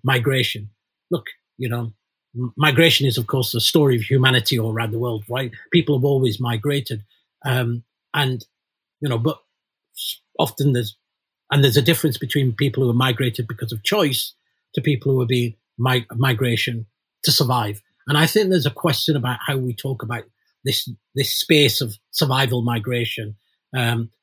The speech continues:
that survival isn't simply about not being in the face of a sea level rise or a cyclone or a typhoon. It's about not having access to a house, to education, to be feeding your family. Those are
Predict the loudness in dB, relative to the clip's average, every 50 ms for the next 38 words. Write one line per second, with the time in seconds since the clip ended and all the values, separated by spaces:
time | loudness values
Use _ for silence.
0 | _ _ -2 -2 0 2 2 4 4 4 4 4 4 4 2 2 2 4 2 4
1 | 4 2 0 0 -4 -4 -2 0 0 0 -2 -2 -2 -2 -2 0 -2 -2 -2 -2
2 | -4 -6 -10 _ _ _ _ _ _ _ _ -2 0 2 2 2 2 2 2 2
3 | 2 2 0 0 -2 -2 0 0 0 0 0 0 -2 -2 -4 -4 -6 -10 _ _
4 | _ -10 -6 -2 2 4 4 4 4 2 2 0 0 0 0 0 0 0 0 -2
5 | -4 -6 _ _ _ _ -2 -2 0 0 0 0 0 -2 -2 -4 -6 -6 -6 -6
6 | -6 -6 -4 -4 -4 -4 -4 -6 -6 -8 -8 -8 -6 -8 -10 -12 _ _ _ _
7 | _ -6 -4 -2 -2 0 2 2 2 2 2 0 0 -2 0 -2 -2 -2 -2 -2
8 | -2 -4 -4 -6 -6 -6 -6 -8 -10 -10 -10 -10 -10 -4 -2 -2 0 0 -2 -2
9 | -4 -6 -8 -12 _ _ _ _ _ -4 -2 -2 -2 -2 -2 -2 0 0 0 0
10 | -2 -4 -6 -8 -8 -6 -4 -2 -2 -2 0 0 0 0 0 -2 -4 -4 -6 -6
11 | -8 -8 -6 -6 -8 -10 -12 -20 -20 _ _ 2 4 6 6 4 4 0 -4 -10
12 | _ _ 0 2 4 4 4 2 -2 -4